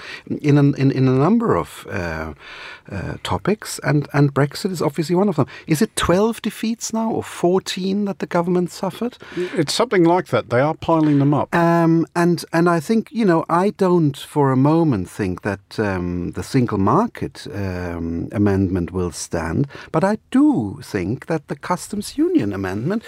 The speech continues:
Speaker 1: is quite likely actually to go through the House of Commons, where, let's remember, Theresa May does not have a majority.
Speaker 2: How politically tricky is this for the House of Lords, Michael? Is it possible? They, they, they do exist, as Sebastian has pointed out, and is this strange,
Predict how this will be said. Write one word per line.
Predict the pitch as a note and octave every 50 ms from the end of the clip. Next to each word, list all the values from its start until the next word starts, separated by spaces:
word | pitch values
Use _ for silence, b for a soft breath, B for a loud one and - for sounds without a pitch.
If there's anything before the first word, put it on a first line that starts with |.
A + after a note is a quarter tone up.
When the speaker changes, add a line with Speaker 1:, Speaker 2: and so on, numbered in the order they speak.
| B B B B
Speaker 1:
is | B E3+ D#3+ -
quite | - _ - - - D#3 G#3+ B3 -
likely | - F#3+ A3 D#4 - - - - B2 F2
actually | D2 D#2+ E2+ - - - - F#2 E2+
to | - G#2+
go | F#2+ - F#2+ F#2 E2+
through | - - - F2+
the | D2+ E2
House | E2 F2+ F2 -
of | -
Commons, | - D#3+ G3+ A3 B B B B
where, | - A2 A#2 A#2 C#3+ F3+ G#3+ B B B B B
let's | B2 B2+ C3+ - - -
remember, | C3+ G#2+ F2+ D#2 D2+ E2 F2+ G2 E3 A3 B B B B B B
Theresa | - C#3+ C3 C3 B2 A#2 C#3 A#2+
May | G#2+ G#2 F#2+ A2+
does | B2+ - A2 G#2 F#2+ -
not | G2+ E2+ C#2+ C#2+ -
have | - C#3+ C#3
a | D#3
majority. | E3 F3 E3+ - - B3+ C#4 A3+ - - - - - - - - _ _ _ B B B B B
Speaker 2:
How | - G#3+ C4+ D4
politically | C#4 - D4 C#4+ B3 - G#3+ - - F#3+ E3
tricky | D3 - E3+ D3+ - D3+ C#3 C#3
is | C#3 B2+ A#2
this | B2 A#2+ A2 - -
for | - C#3 C3 B2 A#2
the | G#2 G2
House | G2 A2+ G#2+ G2 - -
of | G#2+ F#2+
Lords, | A2 A2+ G#2+ G#2 F#2+ -
Michael? | B2+ A2+ A2+ G#2+ - A#2+ C3+
Is | E3 E3
it | G3 E3+ C#3 -
possible? | - E3 - - - C#3+ A#2+ B2+ B2+ B2 A#2+
They, | A2+ D3 F3
they, | E3+ F#3+ G3
they | F#3+ G3 G3
do | F#3 D#3+ A#3 A#3+ G#3+
exist, | F#3+ D#3+ C3+ D3+ E3+ C#3+ B2+ - D3
as | C#3 C3 -
Sebastian | - B2 A2 C3+ B2+ A#2+ - - B2
has | A#2+ A2+
pointed | - - C3 A#2+ G#2+ - A#2+
out, | A#2+ A#2 G#2+ -
and | A2 A#2+
is | A#2+ G#2 -
this | - B2 -
strange, | - - - - - - E3+ E3 D#3+ D#3 D3 C3+ B2 A2+ G#2 G2+ G2 F#2 - -